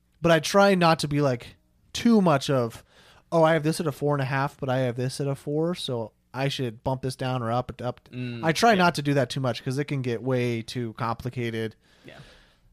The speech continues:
Speaker 1: You liked it that time. That's where it's at. You watch it again. I'll change it. But yeah, I'm still in the process. I probably won't, uh,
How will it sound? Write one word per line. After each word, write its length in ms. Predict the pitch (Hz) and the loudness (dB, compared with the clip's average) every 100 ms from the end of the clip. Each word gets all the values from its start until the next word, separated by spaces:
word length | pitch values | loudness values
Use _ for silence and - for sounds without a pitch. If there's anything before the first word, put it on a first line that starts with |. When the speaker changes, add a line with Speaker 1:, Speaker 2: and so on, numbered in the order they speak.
| _ _ - | _ _ 0
Speaker 1:
You 140 | 165 | 4
liked 200 | 196 190 | 4 2
it 60 | 185 | 4
that 180 | 180 175 | 4 4
time. 400 | 175 175 170 165 | 2 0 -2 -2
That's 220 | 180 165 180 | 2 2 2
where 120 | 170 | 0
it's 140 | - | 2
at. 360 | 170 160 160 - _ _ | 2 4 2 -2 _ _
You 60 | 156 | 2
watch 200 | 170 - | 2 2
it 60 | 160 | 0
again. 460 | 160 160 160 160 | 0 2 0 -2
I'll 100 | 143 | -4
change 340 | 139 160 156 151 | -2 -2 -2 0
it. 200 | 156 156 | 0 -2
But 280 | 131 123 - - | -4 -4 -6 -4
yeah, 200 | 139 120 | 0 0
I'm 80 | 139 | -2
still 180 | - 160 | 0 0
in 60 | |
the 60 | 135 | 0
process. 480 | 139 131 - 131 127 | 0 0 0 -4 -4
I 60 | |
probably 260 | 131 147 139 | 0 2 2
won't, 340 | 135 131 120 | 0 -4 -4
uh, 300 | 139 120 117 | -2 0 -2